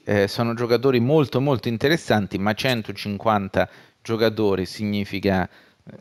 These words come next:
avete visto, ho fatto una prova e basta. Quindi io dai giocatori super non faccio nulla e faccio un'altra cosa invece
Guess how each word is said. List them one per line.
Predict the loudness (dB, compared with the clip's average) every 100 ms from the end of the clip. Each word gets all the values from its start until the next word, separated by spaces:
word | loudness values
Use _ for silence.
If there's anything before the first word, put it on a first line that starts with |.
| -6
avete | 0 2 2
visto, | -2 -4 -10 -6
ho | -2
fatto | 0 0 -2
una | -4 -2
prova | 0 2 2 0
e | 0 -2
basta. | 0 -2 -2 -4
Quindi | -4 -2 -2 -2 -2
io | 2 2 2 -4 -20 _ _ -20
dai | -6 2 4 6 4
giocatori | 2 0 0 2 2 4 4 2 2 0
super | -2 -2 -2 2 4 4 0 -6
non | -2 -2
faccio | 2 0 0 -2
nulla | -2 0 2 4 2 0
e | -2
faccio | 0 -2 -2 -2
un'altra | 0 0 2 2
cosa | 2 -2 -2
invece | -4 -2 -2 -4 0 0 0 -4